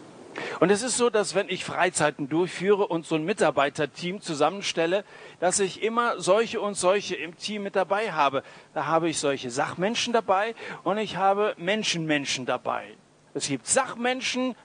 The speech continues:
Martha, es gibt Menschenmenschen, Maria. Und wenn wir dann so eine Programmbesprechung machen, wir planen, was wir da in diesen zehn Tagen in Rehe so alles machen wollen,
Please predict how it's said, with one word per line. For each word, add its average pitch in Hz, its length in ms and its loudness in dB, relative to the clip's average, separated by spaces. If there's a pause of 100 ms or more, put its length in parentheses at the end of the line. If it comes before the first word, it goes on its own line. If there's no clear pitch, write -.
Martha, 139 500 -4 (240)
es 185 220 2
gibt 131 180 -4
Menschenmenschen, 175 1040 -2
Maria. 156 580 -4 (800)
Und 175 100 4
wenn 220 120 8
wir 233 60 4
dann 220 180 4
so 202 80 4
eine 202 280 4 (240)
Programmbesprechung 175 1000 2
machen, 185 300 0
wir 156 100 4
planen, 196 540 0
was 160 240 4
wir 151 80 2
da 151 160 6
in 156 140 -4
diesen 143 260 -6
zehn 156 260 -4
Tagen 156 380 -4
in 135 100 -6
Rehe 165 300 -6
so 147 140 -4
alles 139 280 -6
machen 180 320 -12
wollen, 175 340 4